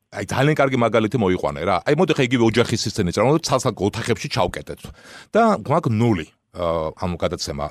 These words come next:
ერი გახდა ნული. ეხლა წარმოვიდგინოთ, ამ, ამ ოჯა-, ოჯახის წევრებს უთხარი, რომ გაგიღებთ კარებებს დღეში ორი საათით. თუ თქვენ დაიცავთ სოციალურ დისტანციას, ანუ მანძილსაც და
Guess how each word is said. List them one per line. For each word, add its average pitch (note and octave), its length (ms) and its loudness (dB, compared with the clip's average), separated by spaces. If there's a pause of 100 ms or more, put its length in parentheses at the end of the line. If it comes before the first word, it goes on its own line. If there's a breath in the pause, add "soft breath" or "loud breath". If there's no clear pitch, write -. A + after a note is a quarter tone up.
ერი A2+ 320 0
გახდა - 340 -4
ნული. D#2 260 -2 (180 loud breath)
ეხლა - 200 0
წარმოვიდგინოთ, E3 440 2
ამ, A2 180 0
ამ C3+ 220 0
ოჯა-, B2+ 320 0
ოჯახის B2+ 520 0
წევრებს G2+ 320 -2
უთხარი, G2 320 0
რომ E2 160 0 (640 loud breath)
გაგიღებთ C3+ 400 0
კარებებს G2 500 2 (280)
დღეში C#3+ 420 2 (360)
ორი G2+ 280 0
საათით. - 480 -2 (480 soft breath)
თუ - 300 2
თქვენ B2 400 0 (500)
დაიცავთ G#2 520 -2
სოციალურ E2 480 -4
დისტანციას, F2 600 -2
ანუ D#2+ 180 -4
მანძილსაც E2 640 -6
და D2+ 140 -4